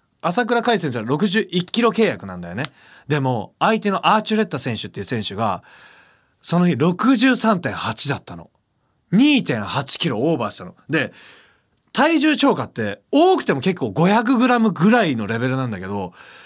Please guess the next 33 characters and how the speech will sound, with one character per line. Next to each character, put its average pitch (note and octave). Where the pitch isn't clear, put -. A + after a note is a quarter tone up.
い A#3
ろ C#4
い -
ろ B3+
コ C4+
ン C#4+
デ C#4+
ィ -
シ A#3
ョ E3
ン -
が A#2+
整 F3
え E3+
ら E3
れ E3
な B2+
く -
て -
二 C4
点 B2
八 -
キ E3+
ロ E3+
オ E3
ー B2+
バ G#2+
ー -
だ F#2+
っ F2
た G2+
の F#2
ね。 F2+